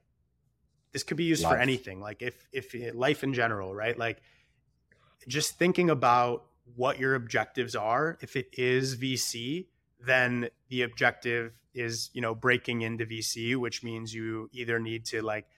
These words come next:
Speaker 1: get on the radar of, uh, someone in your domain that, um, that is already established and, and, you know, could provide you that opportunity that you need, which, you know, in my case was Ryan with Vine, um, or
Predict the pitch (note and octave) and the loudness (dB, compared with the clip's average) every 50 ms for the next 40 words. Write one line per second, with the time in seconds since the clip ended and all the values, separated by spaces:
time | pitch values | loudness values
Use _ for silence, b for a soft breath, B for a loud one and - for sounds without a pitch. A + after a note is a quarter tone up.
0 | _ _ _ _ _ B2+ - C#3 C3 B2+ C3 C3 B2+ B2+ A#2 A2 A2+ A#2 A#2+ A#2+ | _ _ _ _ _ _ 0 4 6 6 8 6 6 4 2 2 2 2 4 4
1 | A#2+ B2 B2 B2 B2 - - A#2+ A2+ A2+ A2+ A2+ A2 A2+ - _ _ _ _ _ | 4 4 4 4 2 2 0 0 0 0 0 -2 -4 -6 -10 _ _ _ _ _
2 | _ _ - - A#2 A2+ A2+ A2 A2 A2 A2+ - _ _ _ _ _ - - - | _ _ -6 -4 -2 0 0 0 0 -2 -4 -6 _ _ _ _ _ -6 -2 2
3 | C#3+ B2 C3 C3 B2+ A#2+ A#2 A#2 A#2 A#2 A#2 A2+ B2 A#2 A2+ A2+ A2 A2+ A#2 C3 | 2 2 4 2 2 2 2 2 2 2 2 2 2 0 0 0 -2 -2 -2 -2
4 | C#3+ D3+ D3+ - _ _ _ _ _ A2+ A#2 A#2 A2+ A2+ A2+ A2+ A#2 - - A#2 | -4 -6 -8 -10 _ _ _ _ _ -6 0 4 6 6 6 6 4 2 0 0
5 | A2+ A2+ A2 A2 A2 A2 A2 A2 - _ _ - A#2 A2+ A2+ A2+ A2+ A#2 A2+ A2+ | 0 0 0 -2 -4 -8 -14 -16 -18 _ _ 0 2 2 2 2 2 0 2 2
6 | A2+ A#2+ B2 B2+ A#2+ - - - A2+ A2+ A#2+ A#2+ B2+ B2+ B2+ B2 - - A#2 A2 | 2 2 2 2 0 0 0 0 2 0 2 0 0 -2 -2 -2 -4 -8 -8 -8
7 | A2 G#2+ G2+ - A2+ A2 G#2+ - - _ _ _ _ _ _ - A#2 A2+ A2 - | -8 -10 -12 -12 -14 -14 -14 -16 -20 _ _ _ _ _ _ -10 -8 -8 -8 -8
8 | - - B2+ A#2+ - - B2+ A#2 G#2+ A2+ G#2+ G#2+ A#2+ B2 A#2+ B2 A#2+ A#2 A#2 A2+ | -8 -12 -14 -14 -10 -8 -8 -6 -2 0 0 2 2 0 0 0 0 2 2 2
9 | A2+ A2 A2 - B2 A2 - - A#2 A#2 A#2 A2+ A2+ A2+ A2+ A2 A2 G#2+ A2 A2 | 2 2 0 -2 -4 -10 -8 -8 -6 -6 -6 -6 -4 -4 -4 -4 -4 -4 -8 -14
10 | A2 A2 A#2+ D3+ F#3+ G#3 G#3 b b b b _ - A2+ - - - A#2+ A2+ A2 | -10 -6 -4 -4 -4 -4 -6 b b b b _ -16 -10 -8 -8 -8 -6 -6 -4
11 | A2 A2+ A2+ G#2+ G#2+ A2 - - A2+ A2+ - - A2+ A2+ A2+ G#2+ G#2 G#2+ A2+ B2+ | -4 -2 0 0 0 0 0 -2 -4 -4 -4 -6 -8 -6 -4 -2 0 0 0 0
12 | C#3+ D3+ B2 A2+ - A2 G2+ G#2+ A#2 C#3+ F3+ F#3+ - _ _ _ _ _ _ _ | 0 0 0 -2 -4 -4 -4 -2 -2 -2 -2 -4 -6 _ _ _ _ _ _ _
13 | _ - A#2+ A#2 A#2 A#2 A#2 A#2 A#2 A#2 A#2 A#2+ - - C3 B2 B2 B2 B2+ C3 | _ -6 -2 0 2 2 2 0 -2 -4 -8 -12 -12 -6 -2 0 2 2 4 4
14 | C3+ C3+ C3 C3 | 4 2 2 -2